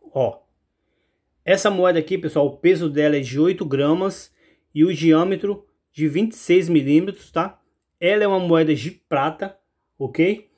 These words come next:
O teor de prata dessa moeda, pessoal, é de quinhentos milésimos, tá? Então, tipo assim, é igual aquela, a moeda das mocinhas, tá? De dois mil réis. Só que não é essa aqui. Vamos fazer um vídeo sobre ela também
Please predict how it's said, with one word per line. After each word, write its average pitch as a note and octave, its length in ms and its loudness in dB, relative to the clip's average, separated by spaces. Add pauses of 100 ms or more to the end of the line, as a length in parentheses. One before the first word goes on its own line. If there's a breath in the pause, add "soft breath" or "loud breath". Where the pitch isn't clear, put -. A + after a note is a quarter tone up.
(320)
O E3+ 80 -6
teor F3 300 2
de F3+ 100 -10
prata E3+ 360 -4
dessa D#3+ 200 -4
moeda, D#3 380 -2
pessoal, - 500 -12 (560)
é D3+ 180 -2
de D3+ 540 -6
quinhentos F#3+ 560 -4
milésimos, C#3 600 0
tá? D#3+ 300 -4 (520)
Então, E3 300 0
tipo F#3 180 -8
assim, C#3+ 600 -2
é D#3 80 0
igual F3+ 260 2
aquela, A3 220 0 (100)
a F#3+ 180 4
moeda F#3+ 240 0
das F#3 160 -2
mocinhas, E3+ 600 -2
tá? D3 280 -6 (400 soft breath)
De B2 140 -10
dois D#3+ 240 2
mil E3+ 160 2
réis. B2+ 500 -4 (200)
Só - 180 -2
que E3 140 -4
não F#3+ 160 0
é G3 60 2
essa G3 120 -4
aqui. D#3+ 180 0
Vamos F3 200 0
fazer G3 160 2
um G3 120 2
vídeo F3 200 0
sobre D3+ 260 0
ela D3+ 140 2
também E3 400 -2